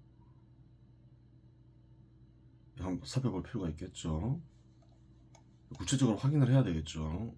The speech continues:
음, 수식에 입각해서. 그러면 수식으로 확인하면, 어, 정확하게 알 수가 있는 거죠. 위와 같은 결론을 수식으로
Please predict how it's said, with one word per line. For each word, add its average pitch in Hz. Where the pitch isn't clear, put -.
음, 76
수식에 95
입각해서. 80
그러면 117
수식으로 160
확인하면, 143
어, 85
정확하게 110
알 85
수가 110
있는 82
거죠. 73
위와 156
같은 131
결론을 120
수식으로 131